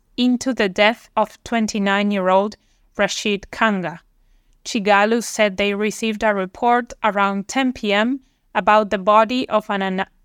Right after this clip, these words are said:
unidentified man lying dead along the bypass road in Lilongwe. Upon arrival, the police took his body to Kamuzu Central Hospital for post-mortem,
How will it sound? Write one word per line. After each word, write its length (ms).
unidentified 1160
man 560
lying 460
dead 240
along 480
the 140
bypass 840
road 380
in 220
Lilongwe. 580
Upon 340
arrival, 560
the 120
police 400
took 260
his 160
body 400
to 200
Kamuzu 680
Central 460
Hospital 640
for 340
post-mortem, 960